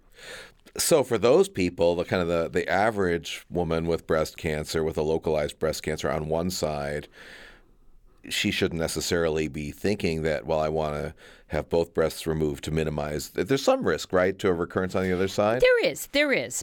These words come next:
Speaker 2: But, but, you know, it's not very different than
Speaker 1: If she never
Speaker 2: some-,
Speaker 1: had breast
Speaker 2: if she
Speaker 1: cancer,
Speaker 2: never
Speaker 1: right?
Speaker 2: had breast cancer. And it's also not very different if she had a breast conservation procedure.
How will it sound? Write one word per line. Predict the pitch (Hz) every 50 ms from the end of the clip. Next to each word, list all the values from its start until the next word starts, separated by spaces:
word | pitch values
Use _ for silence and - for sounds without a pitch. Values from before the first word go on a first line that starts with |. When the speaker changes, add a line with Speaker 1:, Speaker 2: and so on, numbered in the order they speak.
| - -
Speaker 2:
But, | 240 233 233 - - 185 - _
but, | - 214 208 208 208 208 - - - - _ -
you | - - 180 226 233 226
know, | 220 202 190 180 185 -
it's | 196 202 - - - -
not | 208 208 202 208 208 - 180
very | 202 196 190 185 180
different | 165 - 190 180 - - 175 156 147 - -
than | - 160 147 151 151 147 147
Speaker 1:
If | - -
she | - 110 104
never | 107 185
Speaker 2:
some-, | 170 165
Speaker 1:
had | 87 80 76
breast | 85 78 -
Speaker 2:
if | -
she | - -
Speaker 1:
cancer, | 190 175 175
Speaker 2:
never | 165 165 170 165
Speaker 1:
right? | 165
Speaker 2:
had | 170 160 151
breast | - 165 156 151 - -
cancer. | - 165 151 147 - 165
And | 156 151
it's | 151 -
also | 175 170 160 - 170
not | 160 160 156 135
very | 131 165 160 151 151
different | - 165 - - 156 -
if | - -
she | - - 147
had | 156 151 147
a | 139 123
breast | - 135 127 -
conservation | - 127 120 - - 131 147 160 175 - - 107 107 -
procedure. | - - - - 139 135 123 - 123 117 -